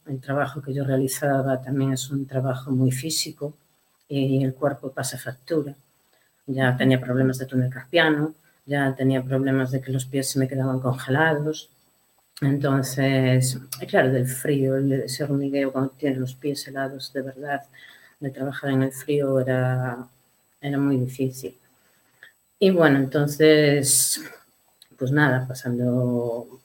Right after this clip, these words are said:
Speaker 1: buscando en posibilidades de qué podría hacer yo para trabajar desde casa y, y no, no tener que desplazarme, porque, claro, los ancianos a mejor no van. Y,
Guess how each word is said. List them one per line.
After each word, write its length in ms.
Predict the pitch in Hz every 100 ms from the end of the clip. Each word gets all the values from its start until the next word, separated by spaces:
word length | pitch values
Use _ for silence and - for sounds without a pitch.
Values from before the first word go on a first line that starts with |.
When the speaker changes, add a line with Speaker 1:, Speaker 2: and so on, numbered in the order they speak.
| 147
Speaker 1:
buscando 420 | 135 - 165 143
en 100 | 131
posibilidades 1000 | 139 - 135 139 147 156 160 147 147 -
de 120 | 139
qué 160 | 160 156
podría 460 | 143 139 139 139
hacer 340 | 131 - 139 131
yo 320 | 131 151 139
para 460 | - 127 139 139 - - -
trabajar 460 | - 135 131 131 147
desde 300 | 143 - 131
casa 560 | 139 147 147 - 139 156 - - - _ -
y, 800 | 151 147 143 139 131 127 123 123
y 100 | 131
no, 240 | 131 131 131 - 156
no 220 | 151 160
tener 240 | 156 156
que 100 | 143
desplazarme, 840 | 131 127 135 139 185 151 131 127 131 127
porque, 500 | 131 - 135 131 131
claro, 280 | 151 156 123 123 127
los 260 | 127 127 -
ancianos 640 | 127 127 131 131 131 135 143
a 40 |
mejor 360 | 139 123 139 127
no 140 | 131
van. 240 | 139 139 127 - _ _ _ _ _ _ _
Y, 720 | - 156 143 131 127 123 123